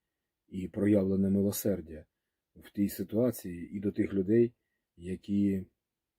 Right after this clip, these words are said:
не вартують того. Отже, головне, мої люб-, любі, не зрадити себе. Я так,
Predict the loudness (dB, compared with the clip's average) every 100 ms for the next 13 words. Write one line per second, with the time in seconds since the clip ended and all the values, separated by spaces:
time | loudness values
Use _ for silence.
0 | _ _ _ _ _ 0 2 2 0 -4
1 | -4 -10 -16 -16 _ _ _ _ _ _
2 | _ _ _ _ _ _ _ _ -16 -12
3 | -10 -10 -14 _ _ _ _ _ _ -6
4 | -2 0 2 0 -2 -6 -8 -10 -14 -18
5 | -14 -14 -14 -20 _ _ _ _ _ -4
6 | -2 2 2 0 -6 -14 -18 -20 _ _
7 | _ _ _ _ _ _ _ _ _ _
8 | _ _ _ _ _ _ _ _ _ _
9 | _ _ _ _ _ _ _ _ _ _
10 | _ _ 8 8 10 4 2